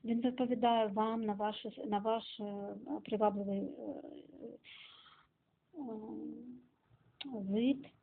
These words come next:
то, як ви виглядаєте, йо-, е, він це оцінює по достоинству. А якщо ви,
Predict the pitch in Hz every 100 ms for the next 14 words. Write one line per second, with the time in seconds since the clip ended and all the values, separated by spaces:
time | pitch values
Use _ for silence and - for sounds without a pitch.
0 | _ - 233 233 226 214 214 208 202 220
1 | 262 269 208 202 - 208 196 196 190 214
2 | 202 - 208 196 - 190 185 190 214 254
3 | 302 - _ _ - - 202 202 196 -
4 | 185 196 - _ 254 254 - - - -
5 | - - 233 214 220 233 - 269 247 247